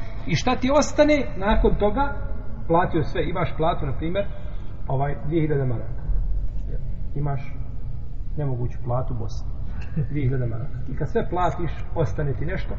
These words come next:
A imaš nisab, ostane ti petsto maraka, na primjer. A imaš već nisab pet hiljada maraka, onda na tih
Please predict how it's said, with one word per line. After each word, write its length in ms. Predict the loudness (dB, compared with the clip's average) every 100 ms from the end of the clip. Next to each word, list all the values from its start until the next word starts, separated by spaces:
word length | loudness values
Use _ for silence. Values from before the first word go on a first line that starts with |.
| 0
A 120 | 4
imaš 420 | 6 6 6 4 2
nisab, 420 | 0 2 4 4 4 -2 0
ostane 340 | 0 2 2 0
ti 80 | 0
petsto 280 | 0 0 0
maraka, 320 | 0 0 0
na 80 | 0
primjer. 240 | 0 0 0 0 2
A 80 | 4
imaš 320 | 8 6 6
već 160 | 0 0
nisab 280 | 0 0 0
pet 140 | 0
hiljada 260 | 2 0 2
maraka, 380 | 0 0 0 0 -2 0
onda 220 | 0 0
na 100 | 0
tih 140 | 0